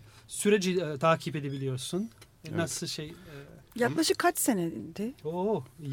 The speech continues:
Speaker 3: Yirmi
Speaker 1: yirmi
Speaker 3: sene,
Speaker 1: seneyi,
Speaker 3: yirmi seneyi
Speaker 1: e,
Speaker 3: geçen bir
Speaker 2: Evet.
Speaker 3: sene.
Speaker 2: Hatta yani, e,
Speaker 1: aşan bir süreç.
Speaker 2: e, İstanbullu olmuş aslında. Yani Albert Gabriel gibi kendisini bu ülkeye adamış.
Speaker 1: Hı hı.
Speaker 2: Öyle var ya gelen birçok,
Speaker 1: Hı hı hı.
Speaker 2: e, entelektüel. Çünkü,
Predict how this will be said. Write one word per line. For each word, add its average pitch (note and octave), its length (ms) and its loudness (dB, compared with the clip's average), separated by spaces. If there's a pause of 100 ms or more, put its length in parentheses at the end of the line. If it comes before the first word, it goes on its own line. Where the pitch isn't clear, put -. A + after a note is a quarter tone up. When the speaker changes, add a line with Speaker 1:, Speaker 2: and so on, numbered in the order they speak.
Speaker 3:
Yirmi D3+ 340 -2
Speaker 1:
yirmi A3+ 240 10
Speaker 3:
sene, F#3+ 200 6
Speaker 1:
seneyi, F3+ 440 2
Speaker 3:
yirmi A3 160 6
seneyi G3+ 240 0
Speaker 1:
e, F#3 40 -6
Speaker 3:
geçen F3 460 -4
bir D3+ 140 -8
Speaker 2:
Evet. G3 280 0
Speaker 3:
sene. D3+ 120 -6 (120)
Speaker 2:
Hatta A2+ 600 -4
yani, A2 340 0
e, A2+ 560 -2
Speaker 1:
aşan F3 420 -4
bir C3+ 120 -6
süreç. - 500 -8 (200)
Speaker 2:
e, G2 360 -6
İstanbullu A#2 560 2
olmuş D#2+ 360 -8
aslında. F2 420 -10 (120)
Yani G2+ 340 -4
Albert A2+ 400 4
Gabriel B2 400 4
gibi A2 180 -8
kendisini A2+ 400 -2
bu B2 80 4
ülkeye A2+ 220 2
adamış. G#2+ 520 2 (280)
Speaker 1:
Hı F#3 60 -2
hı. - 40 2
Speaker 2:
Öyle G#2 200 2
var A2+ 180 2
ya A#2+ 120 -2
gelen F2+ 380 -2
birçok, F#2+ 220 -4
Speaker 1:
Hı G2 40 2
hı F#2 60 2
hı. F2 380 -2
Speaker 2:
e, F#2 40 -6
entelektüel. G2 540 -4
Çünkü, B2 280 -4